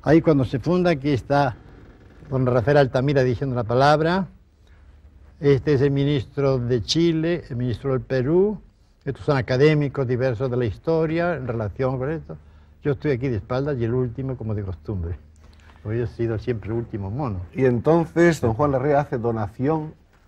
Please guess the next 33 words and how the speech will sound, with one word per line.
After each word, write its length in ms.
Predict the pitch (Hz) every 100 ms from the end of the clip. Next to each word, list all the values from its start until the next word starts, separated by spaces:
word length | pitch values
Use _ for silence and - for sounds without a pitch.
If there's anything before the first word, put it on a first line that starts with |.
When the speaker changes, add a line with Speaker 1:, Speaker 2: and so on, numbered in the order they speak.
| _ _ _ _
Speaker 2:
a 140 | 104 110
España 500 | - - 143 139 120
de 140 | 110
Speaker 1:
Más 80 | 131
Speaker 2:
esa 120 | 107
colección. 400 | 101 87 - - - _
Speaker 1:
más 160 | 120 113
tarde, 340 | - 123 101 110
ya 120 | 135
en 140 | 147
la 120 | 123 113
guerra. 400 | 139 127 90 73 95
Speaker 2:
Ya 120 | 120
en 80 | 117
la 80 | 87
guerra. 260 | 71 - - _ _ _
Speaker 1:
Ya 120 | 127
en 60 | 123
la 60 | 139
Speaker 2:
En 40 |
el 60 | 135
Speaker 1:
guerra. 160 | 147 165
Speaker 2:
año 180 | 156
mil 160 | 151 175
novecientos 460 | 151 127 160 127 117
treinta 360 | 127 120 107
y 80 | 107
siete, 380 | - 131 95 98
exactamente. 460 | 104 113 110 92
Speaker 1:
Treinta 320 | 82 131 101 95
y 20 |
siete, 60 |
sí. 60 | -